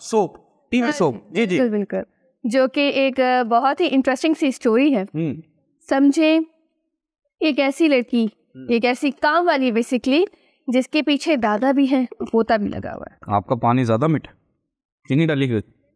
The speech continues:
Speaker 2: मैंने पहले पिया था ना इसमें से।
Speaker 1: आए, ए, तभी कौन लिपस्टिक क्यों लग रही है मुझे? खैर,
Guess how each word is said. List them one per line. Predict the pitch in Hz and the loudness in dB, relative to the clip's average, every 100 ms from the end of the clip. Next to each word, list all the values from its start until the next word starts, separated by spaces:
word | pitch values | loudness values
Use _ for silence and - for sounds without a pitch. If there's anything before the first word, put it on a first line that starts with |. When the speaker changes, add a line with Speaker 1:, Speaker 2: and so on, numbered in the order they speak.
| _ 277 | _ 0
Speaker 2:
मैंने | 285 320 | 2 2
पहले | 339 311 | 0 0
पिया | 311 254 269 | 0 2 2
था | 262 | 0
ना | 214 | -2
इसमें | 269 220 | -2 -6
से। | 214 220 - | -8 -12 -8
Speaker 1:
आए, | 120 120 | -4 -4
ए, | 104 415 113 131 143 147 147 143 131 117 98 110 | -2 -2 0 0 0 0 0 0 0 -2 -4 -4
तभी | 143 160 | 0 2
कौन | 160 | 2
लिपस्टिक | 147 - 151 | 0 -2 -4
क्यों | 156 147 | 0 0
लग | 123 | 0
रही | 120 | 0
है | 107 | -2
मुझे? | 98 - _ _ _ _ - 427 _ _ _ _ - | -4 -10 _ _ _ _ -20 -20 _ _ _ _ -4
खैर, | 269 202 143 | 0 0 -4